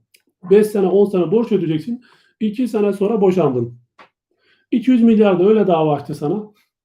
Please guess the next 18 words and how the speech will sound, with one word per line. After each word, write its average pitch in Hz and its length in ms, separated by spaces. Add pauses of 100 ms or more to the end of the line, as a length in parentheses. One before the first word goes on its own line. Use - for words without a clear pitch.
Ne 220 80
oldu? 226 340 (280)
Senin 196 260
yirmi 214 260
senen, 190 240
otuz 190 300
senen 208 220
gitti. 180 400 (1200)
Yirmi 170 240
sene, 180 180
otuz 180 260
senen 190 240
gitti 185 260
senin. 131 360 (300)
Otuz 226 360
sene 240 240
kölesin. 196 540 (200)
Çalışaraktan 208 840